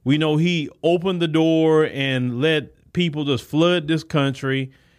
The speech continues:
They are in all the major cities now, and he keeps dropping people off literally in the middle of the night, 'cause that's what he do. He has his people go and drop them off in the middle of the night when a lot of you are sleeping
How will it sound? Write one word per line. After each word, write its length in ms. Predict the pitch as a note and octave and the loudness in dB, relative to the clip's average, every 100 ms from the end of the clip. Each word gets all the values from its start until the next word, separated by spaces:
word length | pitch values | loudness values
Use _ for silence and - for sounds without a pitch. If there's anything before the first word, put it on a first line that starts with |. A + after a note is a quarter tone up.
| _ _ - | _ _ -2
They 160 | C3 C#3+ | 0 2
are 180 | C3+ | 0
in 320 | C3+ D#3 D3 C3+ | 0 0 0 -2
all 560 | B2 C#3+ F3 F#3+ F#3+ | 0 2 4 4 2
the 140 | F3+ E3+ | 0 -2
major 400 | F3 F3+ D#3+ D#3+ | 0 0 -2 -4
cities 440 | - F3+ D#3 B2+ | 0 2 2 0
now, 360 | B2+ B2 B2+ B2+ | 0 -2 -2 -2
and 140 | C#3 | 0
he 100 | D#3+ | -2
keeps 320 | D#3+ G3+ D#3 | -2 -4 -4
dropping 540 | A#2+ C#3 D3+ D#3+ F3 D3 | -2 0 0 -2 -6 -4
people 360 | E3+ D#3 C#3+ | -4 -2 0
off 340 | E3 D3+ B2+ B2 | 2 2 0 -2
literally 460 | C3+ F3+ D#3+ D3 | 0 2 2 0
in 80 | C#3 | 0
the 60 | A#2 | 0
middle 260 | C3 D3+ | 0 2
of 80 | E3+ | 0
the 60 | D#3 | 0
night, 180 | C#3 | -2
'cause 80 | B2 | -2
that's 220 | B2 D#3 | -2 -2
what 80 | C3 | -2
he 140 | C#3+ E3 | -2 0
do. 260 | A2 D#2 - _ _ _ _ _ | -4 -8 -16 _ _ _ _ _
He 420 | D#3 G3 G#3 C#3+ | 0 2 0 -2
has 360 | B2+ D#3 D3 C3+ | -4 -4 -4 -4
his 160 | G#3+ | -4
people 380 | - D3 C3 B2+ | -2 -2 -2 -4
go 240 | A#2+ D#3 | 0 0
and 120 | C#3 A#2 | 0 0
drop 340 | C#3+ D#3 C3 | -2 -2 -6
them 180 | D3+ D3 | -4 -2
off 260 | F3 D3+ | 0 0
in 120 | C3+ C3+ | -2 -2
the 60 | |
middle 280 | B2 E3+ F3 | 0 2 2
of 60 | E3 | 0
the 40 | |
night 180 | F3+ F3 | 0 -2
when 140 | D3 | -2
a 60 | B2+ | -2
lot 200 | C#3+ D#3 | -2 0
of 60 | |
you 160 | D#3 D3 | 0 -2
are 20 | |
sleeping 600 | B2+ D#3 E3 F3 G3+ G#3+ | -2 0 0 0 -6 -8